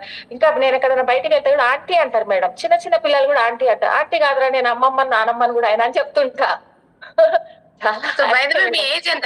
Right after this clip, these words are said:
Speaker 2: మేడం?
Speaker 1: మేడం, నాకు ఇప్పుడు ఈ మంత్ లోనే సిక్స్టీ ఫోర్ వస్తాయి మేడం.
Speaker 2: ఓకే.
Speaker 1: సిక్స్టీ త్రీ, సిక్స్టీ ఫోర్ ఈ ఏజ్, ఈ మంత్ లోనే వస్తది. నిజంగా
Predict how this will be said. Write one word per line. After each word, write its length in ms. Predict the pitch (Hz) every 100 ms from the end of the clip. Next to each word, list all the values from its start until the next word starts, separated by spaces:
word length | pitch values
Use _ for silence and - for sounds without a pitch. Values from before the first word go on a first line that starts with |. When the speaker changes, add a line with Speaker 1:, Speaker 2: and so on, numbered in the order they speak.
| 214
Speaker 2:
మేడం? 260 | 185 180 190 _ _ _ _ _ _ -
Speaker 1:
మేడం, 320 | 220 240 277
నాకు 280 | 254 262 277
ఇప్పుడు 440 | 262 262 269 277
ఈ 300 | 302 - 240
మంత్ 320 | 285 302 294 302
లోనే 180 | 311
సిక్స్టీ 420 | 320 330 - - 330
ఫోర్ 220 | 302 269
వస్తాయి 280 | 240 233 220
మేడం. 260 | 196 170 - - _ _ _ _ _ _ _ _ _ -
Speaker 2:
ఓకే. 40 | 202
Speaker 1:
సిక్స్టీ 500 | 202 226 196 185 -
త్రీ, 320 | 302 262 220 - - 494 - - _
సిక్స్టీ 260 | - - 226
ఫోర్ 240 | 208 220
ఈ 240 | 233 214
ఏజ్, 220 | 233 247 240
ఈ 240 | - 262
మంత్ 300 | 294 277 233
లోనే 200 | 214 247
వస్తది. 600 | 202 - - 156 - 180
నిజంగా 240 | 180 -